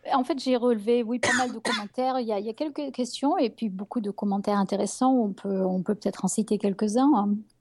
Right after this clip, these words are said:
Effectivement, sur les définitions, il y avait David qui nous disait, « Pour moi, le fantastique serait quelque chose qui part d'une situation réelle et ensuite un paramètre est modifié, quel qu'il soit. » Et Citron Vert qui répond, « La science-fiction et le fantastique, c'est un peu pareil.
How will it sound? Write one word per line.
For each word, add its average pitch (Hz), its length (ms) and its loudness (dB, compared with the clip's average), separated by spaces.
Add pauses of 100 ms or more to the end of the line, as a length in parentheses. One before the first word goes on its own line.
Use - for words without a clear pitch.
(140)
Effectivement, 240 520 2
sur 240 160 0
les 202 100 4
définitions, 208 600 0
il 240 60 4
y 233 40 4
avait 196 160 2
David 208 480 0
qui 220 160 0
nous 208 80 2
disait, « 208 340 2
Pour 240 140 0
moi, 240 160 6
le 240 80 2
fantastique 208 600 -2
serait 208 280 0
quelque 214 260 -2
chose 277 480 -2 (540)
qui 226 140 -2
part 247 280 2
d'une 233 140 2
situation 220 560 -6
réelle 233 640 0 (200)
et 226 160 -2
ensuite 220 480 -6
un 254 140 2
paramètre 233 500 0
est 226 40 -2
modifié, 214 680 -6
quel 226 220 -2
qu'il 185 160 -8
soit. » 208 500 -6 (1120)
Et 214 160 0
Citron 214 520 -2
Vert 240 320 2
qui 220 160 -2
répond, « 226 440 0
La 208 120 2
science-fiction 247 580 0
et 240 60 2
le 214 40 2
fantastique, 220 480 -2
c'est 220 160 -2
un 202 80 0
peu 262 120 0
pareil. 196 480 0